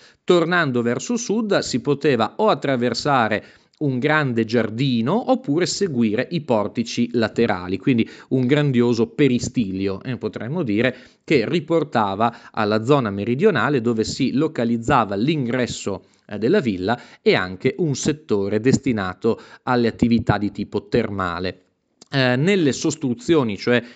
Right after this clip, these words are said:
nelle parti basamentali, quelle cioè che ancora noi vediamo,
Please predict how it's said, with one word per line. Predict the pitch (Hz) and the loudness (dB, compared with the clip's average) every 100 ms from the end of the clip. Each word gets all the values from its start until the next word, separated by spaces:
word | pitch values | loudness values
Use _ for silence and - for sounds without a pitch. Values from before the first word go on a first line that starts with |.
| - | -14
nelle | 113 131 139 | -4 2 2
parti | 113 131 135 117 | 2 2 0 -2
basamentali, | 101 104 104 110 127 220 110 | -2 -2 -2 -2 2 2 2
quelle | - 123 107 | 0 0 0
cioè | - 131 | 0 -2
che | - | -2
ancora | 95 92 139 104 | -6 -4 -4 -4
noi | 113 | -4
vediamo, | 139 214 120 107 196 | -2 0 0 0 -4